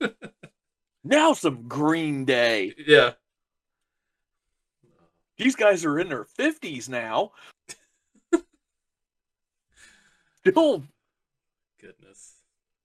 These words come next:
Speaker 2: I mean, I, uh, yeah, it, it's crazy how, well, I mean, like I said, uh, I was listening to the Wallflowers, and I talk to people all the time, like, "Who's that? Never heard of them before." Like, yeah, no, no,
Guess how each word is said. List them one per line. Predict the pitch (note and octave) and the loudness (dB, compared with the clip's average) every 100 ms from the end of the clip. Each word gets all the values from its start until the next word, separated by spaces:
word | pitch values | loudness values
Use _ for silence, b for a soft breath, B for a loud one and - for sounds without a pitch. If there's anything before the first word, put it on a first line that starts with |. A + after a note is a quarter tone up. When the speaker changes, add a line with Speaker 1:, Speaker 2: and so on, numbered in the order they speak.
| _ _ _ _ | _ _ _ _
Speaker 2:
I | D3+ | -4
mean, | D#3 | 2
I, | C#3 C#3 _ _ _ - | 2 0 _ _ _ -8
uh, | C3 B2+ B2 B2 | -2 0 0 -2
yeah, | C#3 B2+ A#2+ A#2 | -2 -2 -2 -2
it, | D3 C#3+ | 0 2
it's | D3 C#3 | 0 -2
crazy | - B2+ C3 B2+ B2 | -6 -2 0 0 -4
how, | A#2 B2 A#2+ A2+ - _ _ _ _ _ _ _ _ _ - | -2 0 0 -2 -12 _ _ _ _ _ _ _ _ _ -4
well, | C#3 B2+ A#2 A2 | 0 2 0 -4
I | |
mean, | C#3+ C3 A#2+ - | -4 -4 -6 -2
like | D3+ | 2
I | D3 | 2
said, | D3+ - | 0 -2
uh, | - B2 G#2+ | 0 2 2
I | C3 | 2
was | D3+ | 2
listening | D#3+ C#3 D3+ | 2 0 0
to | C3 | -2
the | |
Wallflowers, | A2 A2+ G3 - G#2+ G2 G2+ A#2 | 0 2 2 2 -2 -2 -6 -10
and | B2 A2 A#2 _ _ _ _ _ _ _ _ _ _ - | -14 -16 -20 _ _ _ _ _ _ _ _ _ _ -10
I | B2 | -2
talk | D3 C#3 | 0 0
to | |
people | - C3 C3 | -2 -2 0
all | |
the | B2 | 2
time, | D3 | 0
like, | A2+ - | 0 0
"Who's | D3 C3+ | 0 2
that? | A#2+ C3+ - | 0 0 -2
Never | D3+ C#3+ C#3 C3+ | -12 -6 -4 0
heard | D#3+ | 0
of | D3 | 0
them | A#2 E3 C#3+ | 0 0 -2
before." | G#2+ A2 G2+ A2 - | -8 -8 -8 -8 -10
Like, | A2+ | -6
yeah, | E3+ G3 F#3+ F3 C#3+ B2 | -4 0 0 2 0 -2
no, | A#2+ | -6
no, | A2+ | -10